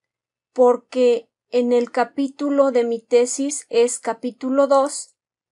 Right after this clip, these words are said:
y sería la tabla número uno. Ya que tenemos el título, vamos a dar clic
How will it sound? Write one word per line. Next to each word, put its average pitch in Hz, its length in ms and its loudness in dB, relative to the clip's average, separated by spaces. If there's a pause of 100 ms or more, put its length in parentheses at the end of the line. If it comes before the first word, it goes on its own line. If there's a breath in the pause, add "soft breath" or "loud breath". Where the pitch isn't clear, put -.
(440)
y 285 160 -4
sería 262 600 2
la 226 240 -2
tabla 233 500 -2
número 233 680 -2
uno. 262 460 -2 (640)
Ya 277 200 -2
que 320 100 -4
tenemos 262 640 0
el 226 220 -6
título, 262 560 -2
vamos 247 420 -2
a 240 80 -6
dar 233 280 -4
clic 254 380 -6